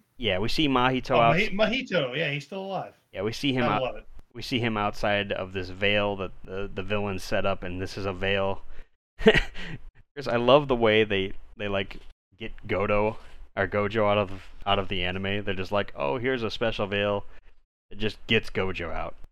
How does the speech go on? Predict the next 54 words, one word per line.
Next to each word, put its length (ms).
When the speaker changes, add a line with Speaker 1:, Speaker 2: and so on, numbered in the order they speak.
Speaker 1:
I'm 60
just 140
like, 120
Speaker 2:
Yeah, 260
they, 180
they 160
just 220
fucking, 380
they 120
just 220
make 400
it 140
up. 240
It's 140
like, 160
uh, 260
they, 140
they 220
literally 520
wrote 260
themselves 500
into 260
a 60
corner. 360
Speaker 1:
Yeah, 160
like, 240
and, 200
and, 200
and 180
I 100
love 260
a 100
lot 200
of 60
the 60
points 300
in 80
this 140
anime, 460
like, 200
Gojo 360
just 200
is 120
gone 380
for 160
some 220
reason. 360
They're 100
just 120
like, 140
"Oh 100
yeah, 160
he's 140
overseas." 540